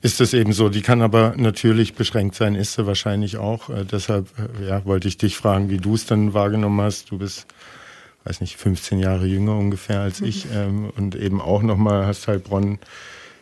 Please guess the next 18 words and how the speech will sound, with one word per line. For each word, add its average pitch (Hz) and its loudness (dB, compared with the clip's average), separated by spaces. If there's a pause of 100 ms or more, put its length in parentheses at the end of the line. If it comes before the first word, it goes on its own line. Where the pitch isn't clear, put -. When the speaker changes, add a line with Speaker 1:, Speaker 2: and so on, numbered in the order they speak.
(120)
Speaker 1:
in 98 4
einer 98 4
anderen 104 4
Zeit 95 0
nochmal 90 0
wahrgenommen. 90 -4 (300)
Speaker 2:
Mhm. 180 0 (320)
Speaker 1:
Aber, 107 4 (200)
ähm, 95 2 (500)
ich - -8
bin 110 -2
ja 95 0
auch 92 0
zweitausendzehn 101 -2
zurückgekommen 101 -2
wieder 107 -2
nach 107 0
Heilbronn. 104 -2